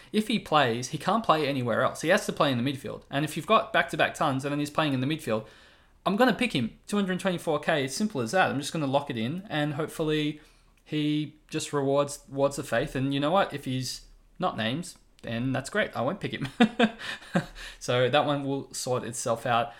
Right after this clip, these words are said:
Thirdly, Tristan Xerri. It,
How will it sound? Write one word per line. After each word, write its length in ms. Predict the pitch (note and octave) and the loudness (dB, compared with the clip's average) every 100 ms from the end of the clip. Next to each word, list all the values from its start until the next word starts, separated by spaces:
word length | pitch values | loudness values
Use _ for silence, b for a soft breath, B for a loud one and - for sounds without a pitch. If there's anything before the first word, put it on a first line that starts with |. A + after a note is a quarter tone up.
| B _ _ _ - - _ - | B _ _ _ -20 -20 _ -14
Thirdly, 480 | - E3+ E3+ E3+ E3 | 0 2 4 2 -2
Tristan 440 | - F3 - E3+ | -2 -6 -4 -4
Xerri. 540 | C3+ C#3 C3+ C#3 C3+ C3+ B B B - - | 0 2 4 4 0 -6 B B B -8 -2
It, 160 | D3+ | -2